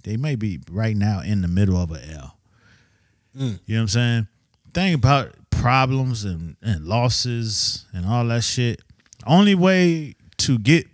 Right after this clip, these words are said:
Speaker 1: past them is to go through them. You know what I'm saying? You have to stand. Like, if you lose somebody money, you got to go talk to that person and let them know, you know what I'm saying, that,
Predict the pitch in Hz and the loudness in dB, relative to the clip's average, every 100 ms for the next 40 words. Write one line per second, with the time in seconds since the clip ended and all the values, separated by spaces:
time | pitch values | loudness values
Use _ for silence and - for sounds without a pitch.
0 | _ _ - 127 160 165 147 - 165 165 | _ _ 0 2 4 4 2 0 -2 0
1 | 165 143 135 _ _ _ _ _ - 113 | 0 -2 -8 _ _ _ _ _ -4 -4
2 | - 104 90 98 82 - 147 156 117 98 | -2 -4 -2 -2 -2 4 8 8 6 2
3 | 76 85 120 123 117 123 127 139 123 95 | -10 -4 -2 0 0 0 2 2 2 -2
4 | - 123 117 107 - - 95 104 180 185 | -2 0 0 -2 -8 -10 -2 2 4 6
5 | 202 185 - 190 190 185 175 185 180 175 | 6 6 4 0 0 0 0 -2 0 0
6 | 165 160 143 135 131 135 - 139 - - | 0 -2 -2 -2 0 -2 -2 -4 -4 -4
7 | 139 135 - 143 135 139 127 110 113 131 | -4 -4 -2 -2 -2 -4 -4 -2 0 0
8 | 139 160 147 127 131 135 117 139 135 131 | 2 4 4 2 0 -4 -6 -4 -4 -4
9 | 120 113 92 | -4 -6 -8